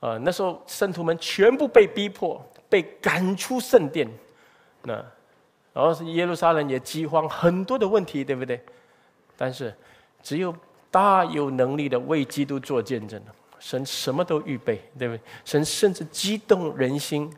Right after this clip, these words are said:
啊，把一切都卖了，放在使徒的脚前。这是只有使徒的权柄啊，才能做。他们的权柄，他们的能力是什么？叫人的心意完全更新变化的那个能力，就是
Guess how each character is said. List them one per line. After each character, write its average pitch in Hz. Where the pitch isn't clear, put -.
啊， 104
把 -
一 240
切 202
都 180
卖 165
了， 117
放 147
在 135
使 120
徒 120
的 117
脚 95
前。 -
这 -
是 143
只 180
有 220
使 -
徒 170
的 185
权 139
柄 135
啊， 101
才 135
能 131
做。 127
他 -
们 190
的 196
权 147
柄， 147
他 165
们 175
的 165
能 139
力 147
是 143
什 127
么？ 113
叫 165
人 139
的 160
心 220
意 175
完 175
全 156
更 170
新 156
变 147
化 127
的 -
那 143
个 113
能 127
力， 127
就 147
是 131